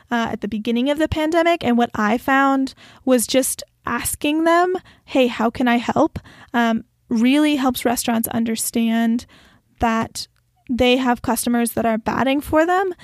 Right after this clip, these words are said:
Um, and so, like, one of the changes I saw when I asked one of my local restaurants about that is they, like, opened up a tip jar. So, like, if I had five extra bucks,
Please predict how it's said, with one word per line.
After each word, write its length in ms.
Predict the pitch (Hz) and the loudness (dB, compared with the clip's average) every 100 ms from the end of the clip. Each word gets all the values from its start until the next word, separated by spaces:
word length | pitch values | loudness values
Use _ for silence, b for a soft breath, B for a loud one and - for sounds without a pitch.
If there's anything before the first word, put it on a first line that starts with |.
| B B | B B
Um, 180 | 240 240 | 0 2
and 160 | 226 254 | 2 2
so, 180 | 262 226 | 4 4
like, 200 | 240 233 | 2 2
one 140 | 247 | 2
of 40 | |
the 80 | 254 | 2
changes 360 | 233 233 233 220 | 0 -2 -2 -4
I 140 | - | -4
saw 180 | 240 220 | -2 -2
when 140 | 226 | 0
I 120 | 226 220 | 0 0
asked 240 | 233 - | -2 -2
one 100 | 233 | -2
of 60 | 233 | -2
my 340 | 233 233 233 - | -2 -2 -4 -4
local 240 | 240 226 240 | -4 -2 0
restaurants 380 | 330 - 247 | 0 2 0
about 180 | 233 226 | 0 -2
that 200 | 226 226 | 0 -2
is 140 | 226 214 | -2 -2
they, 320 | 220 220 226 | -2 0 0
like, 180 | 220 - | -2 -2
opened 320 | - 240 233 | -2 0 2
up 140 | 233 220 | 0 0
a 40 | |
tip 280 | 214 233 - | -4 -6 -6
jar. 260 | - - 254 | -4 -2 -4
So, 180 | - | -2
like, 220 | 226 226 - | -2 -2 -4
if 100 | - | -2
I 120 | 226 | -2
had 200 | 233 220 | 0 0
five 260 | - 226 | 0 0
extra 260 | 220 - - | -2 -4 -2
bucks, 360 | 269 330 - | 2 0 -2